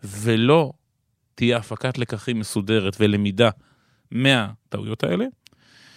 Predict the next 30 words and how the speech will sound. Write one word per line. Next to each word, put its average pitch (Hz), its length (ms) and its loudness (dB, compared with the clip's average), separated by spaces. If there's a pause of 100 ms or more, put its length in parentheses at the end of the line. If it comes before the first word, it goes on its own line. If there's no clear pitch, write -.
(1500)
אם 131 120 2
הבחירות 131 460 2
יהיו 143 120 2
באופן 127 380 -2
עקבי 120 300 0
בחירות 120 340 0
שגויות, 110 420 0
וזה 107 180 -2
מה 117 140 0
לעשות 113 300 -2
קורה 110 280 0
לחלקנו, 120 580 -2 (320)
החיים 131 560 0
יעברו 117 340 -2
מפנה 156 300 -4
לרעה, 151 280 -2 (760)
והסיכויים 127 760 2 (280)
מאוד 165 300 -2
מאוד 226 180 0
גבוהים 165 280 2
למצוא 143 280 4
את 156 100 2
עצמנו 131 380 2
נופלים 135 420 -2
למעמקים 113 680 -4
של 110 300 -6 (200)
תהום 123 360 2
חסרת - 360 -8
תחתית. - 380 -14 (880)
וזה, 107 600 -2